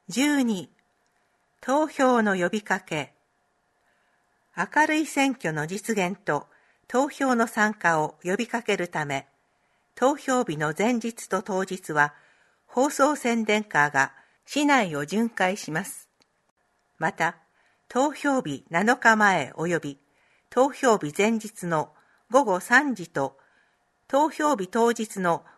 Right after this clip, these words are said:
午前十時三十分と午後三時には、防災無線で投票の呼びかけ放送をします。防災無線設備の近くにお住まいの方には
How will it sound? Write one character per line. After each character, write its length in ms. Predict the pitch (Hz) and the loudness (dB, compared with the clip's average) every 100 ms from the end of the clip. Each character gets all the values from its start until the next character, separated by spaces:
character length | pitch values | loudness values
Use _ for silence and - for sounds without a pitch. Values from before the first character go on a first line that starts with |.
| _ | _
午 140 | 247 277 | 2 4
前 260 | 185 151 | 2 0
十 200 | 156 285 | -2 -2
時 120 | 262 | -2
三 260 | 220 208 214 | 0 4 4
十 120 | 196 | 0
分 320 | 202 - 147 147 | -10 -10 -10 -8
と 280 | - 131 - _ _ _ _ - | -8 -8 -8 _ _ _ _ 2
午 140 | 262 | 4
後 120 | 226 | 4
三 320 | 208 262 269 269 | 2 4 4 2
時 140 | 165 | -4
に 140 | 156 | -4
は、 200 | 139 127 - - _ _ _ _ | 0 -2 -4 -20 _ _ _ _
防 220 | 185 254 | 0 0
災 300 | 302 277 269 | 2 2 2
無 100 | 226 | 2
線 320 | 247 190 160 123 | -2 -4 -4 -4
で 240 | 135 - _ _ | -8 -8 _ _
投 220 | - 247 | 0 0
票 260 | 294 254 240 | 2 0 0
の 140 | 220 | 0
呼 100 | 190 | -2
び 120 | 190 247 | -4 -2
か 160 | 247 | -4
け 140 | 247 240 | -2 -2
放 220 | 240 233 | 0 0
送 300 | - 151 135 | -2 -6 -6
を 100 | 170 | -8
し 140 | - | -6
ま 140 | 139 175 | -4 -6
す。 240 | - - _ _ _ _ _ _ _ _ _ _ _ | -8 -18 _ _ _ _ _ _ _ _ _ _ _
防 240 | 180 254 330 | 2 2 4
災 300 | - 247 240 | 2 2 2
無 100 | 233 | -2
線 240 | 233 233 | -2 -2
設 300 | - 220 - | 0 -4 -6
備 140 | 160 | -6
の 160 | 139 139 | -4 -4
近 260 | - - 294 | -4 -4 -4
く 140 | 247 | -4
に 120 | 180 | -2
お 80 | 170 | -4
住 160 | - 214 | -2 0
ま 120 | 220 | 0
い 80 | 208 | 0
の 100 | 202 | -2
方 260 | 190 202 | -2 -2
に 120 | 190 | -4
は 220 | 143 123 | 0 -2